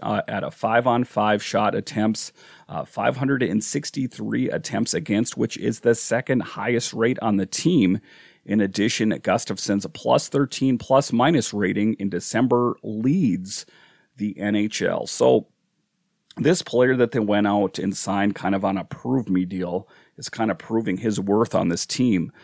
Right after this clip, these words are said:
You know, like I talked about, this Capitals team is facing, you know, some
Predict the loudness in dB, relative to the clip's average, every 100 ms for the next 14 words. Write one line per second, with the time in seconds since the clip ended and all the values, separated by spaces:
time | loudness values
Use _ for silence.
0 | -20 _ -2 0 0 0 -2 0 0 -2
1 | -4 -4 -4 -6 -4 0 2 2 0 -2
2 | 0 2 0 0 -2 -4 -4 -2 -2 0
3 | 2 2 0 -6 -20 -20 -4 0 0 0
4 | 0 0 -2